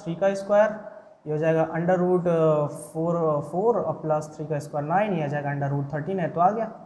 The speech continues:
आ गया ना? root thirteen आया कि नहीं आया? ये था हम लोगों का। अब इसको ट्रिक से लगाएंगे, क्या आएगा? under root five square और plus bracket minus three का square। भाई negative का square करोगे वैसे भी positive आएगा, कोई मतलब है नहीं उसका। तो ये आपका आएगा ट्वेंटी फ़ाइव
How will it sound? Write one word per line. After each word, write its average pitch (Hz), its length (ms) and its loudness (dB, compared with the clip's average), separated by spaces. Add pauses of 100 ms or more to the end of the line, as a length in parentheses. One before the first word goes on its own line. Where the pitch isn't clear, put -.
(640)
आ 156 60 0
गया 214 100 4
ना? 269 100 6 (800)
root 151 160 -6
thirteen 185 200 2
आया 240 120 10
कि 240 80 -2
नहीं 247 160 0
आया? 151 140 2
ये 196 240 0
था 247 40 4
हम 247 120 6
लोगों 240 240 2
का। - 280 -12 (240)
अब 180 280 4
इसको 254 200 -2
ट्रिक 233 200 -2
से 220 100 -4
लगाएंगे, 185 320 0
क्या 180 120 -2
आएगा? 156 240 -2
under 202 260 2
root 214 280 0 (360)
five 165 260 0
square 214 420 4 (600)
और 151 60 -6 (120)
plus 208 380 4
bracket 165 460 0
minus 156 380 -4
three 214 140 -8
का 208 180 -4
square। 175 320 -6
भाई - 520 -6
negative 185 400 4
का 208 80 2
square 196 280 4
करोगे 190 300 2
वैसे 165 280 2
भी 196 100 2
positive 175 380 0
आएगा, 165 180 4
कोई 175 120 -2
मतलब 156 320 0
है 180 200 2
नहीं 180 140 -2
उसका। 156 240 -4
तो - 500 -12
ये 170 60 6
आपका 165 240 4
आएगा 160 180 4
ट्वेंटी 160 320 -4
फ़ाइव 180 300 2